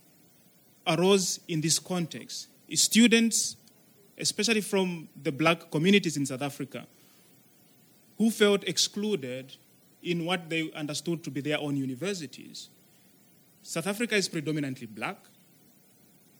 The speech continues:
but then when you go to a lot of, uh, universities, especially the good universities in South Africa,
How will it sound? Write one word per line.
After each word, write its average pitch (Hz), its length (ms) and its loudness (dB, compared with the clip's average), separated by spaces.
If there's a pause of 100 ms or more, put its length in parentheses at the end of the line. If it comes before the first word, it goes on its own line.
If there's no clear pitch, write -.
(920)
but 143 100 -4
then 175 240 2
when 233 480 4
you 175 180 0
go 185 240 8
to 196 200 -4
a 165 40 6
lot 180 300 8
of, 160 340 -2 (880)
uh, 151 360 6 (360)
universities, 151 840 2
especially 175 440 2
the 139 160 -2
good 156 260 6
universities 151 540 2
in 123 60 -8
South 127 160 -6
Africa, 147 340 -8